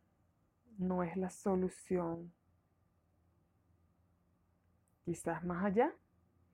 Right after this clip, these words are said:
haya algo que debamos aprender, que debamos reconocer, para que crezca en nosotros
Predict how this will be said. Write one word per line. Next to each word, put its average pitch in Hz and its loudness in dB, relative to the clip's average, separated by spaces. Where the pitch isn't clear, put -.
haya 175 0
algo 208 4
que 190 0
debamos 175 0
aprender, 175 0
que 175 -4
debamos 165 -2
reconocer, 180 -6
para 180 2
que 175 0
crezca 175 0
en 196 4
nosotros 202 0